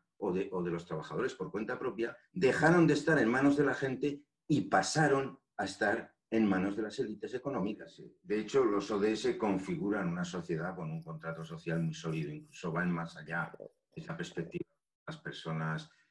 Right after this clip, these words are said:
el, el planeta, la paz y la prosperidad, incluso sí que configuraría. Eh, pero es más,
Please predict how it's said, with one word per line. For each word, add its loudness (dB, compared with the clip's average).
el, -2
el -4
planeta, -2
la 0
paz -4
y 2
la -4
prosperidad, -4
incluso -8
sí -8
que -2
configuraría. -4
Eh, -2
pero 0
es -2
más, 0